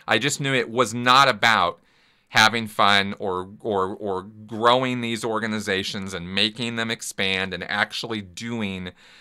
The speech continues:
Scientology as a fun, interesting, exciting activity. Whatever we were doing in the Sea Org,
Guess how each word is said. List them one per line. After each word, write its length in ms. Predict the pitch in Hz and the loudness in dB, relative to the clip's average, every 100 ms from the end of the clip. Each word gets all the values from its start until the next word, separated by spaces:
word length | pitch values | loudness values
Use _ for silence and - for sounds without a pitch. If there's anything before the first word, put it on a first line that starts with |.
| _ | _
Scientology 920 | - - 120 117 113 113 107 104 107 101 | -4 2 4 4 0 2 2 0 -4 -8
as 140 | 90 | -8
a 100 | 87 | -10
fun, 680 | - - - 120 113 110 107 - | -10 -14 0 2 4 0 -4 -8
interesting, 920 | 123 120 - 117 - 113 104 98 98 - _ _ | -10 -8 -8 -8 -6 -6 -6 -6 -8 -12 _ _
exciting 680 | 104 - - 127 123 123 110 | -12 -6 2 4 4 0 0
activity. 640 | 95 95 - 107 90 82 80 | 0 -2 -6 -12 -10 -12 -6
Whatever 480 | 95 127 170 208 | 2 6 6 4
we 160 | 202 208 | 2 -2
were 160 | 190 175 | 0 0
doing 340 | 147 165 151 | -2 -4 -6
in 100 | 135 | -6
the 80 | 127 | -8
Sea 280 | - 151 123 | -8 -6 -2
Org, 380 | 101 90 87 | 0 -2 -4